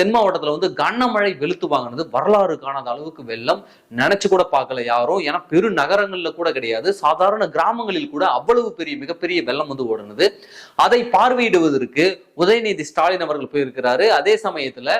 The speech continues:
இயக்குனர் மாரி செல்வராஜ் அவர்களும் போயிருக்கிறாரு. இ-, இது இவர்கள் இருவரும் இருக்கக்கூடிய ஒரு புகைப்படத்தை போட்டு நிறைய விமர்சனங்கள், ஏகப்பட்ட பேர் விமர்சனங்கள். "இவருக்கு அங்க என்ன வேலை? இவரு என்ன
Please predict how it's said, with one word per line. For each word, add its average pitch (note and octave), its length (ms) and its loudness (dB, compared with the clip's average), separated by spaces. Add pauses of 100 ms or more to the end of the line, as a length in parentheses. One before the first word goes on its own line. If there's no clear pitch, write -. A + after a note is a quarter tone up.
(600)
இயக்குனர் G3 600 2
மாரி A3+ 260 2
செல்வராஜ் D3+ 400 -2
அவர்களும் C#3 320 0
போயிருக்கிறாரு. D3 560 0 (240)
இ-, E3+ 100 -8 (280)
இது G3 120 4 (140)
இவர்கள் G3+ 400 4
இருவரும் C#4 400 0
இருக்கக்கூடிய A3 480 0
ஒரு E3 100 0 (120)
புகைப்படத்தை G3+ 600 -2
போட்டு D3+ 280 -4 (440)
நிறைய A#3+ 300 2 (100)
விமர்சனங்கள், D#3 600 -4 (420)
ஏகப்பட்ட G#3+ 560 2
பேர் F3 160 -2
விமர்சனங்கள். D3 600 -8 (340)
"இவருக்கு F#3+ 260 4
அங்க F3+ 180 -2
என்ன F#3+ 180 0
வேலை? C#3+ 160 -4 (180)
இவரு F#3 160 4
என்ன F#3 120 4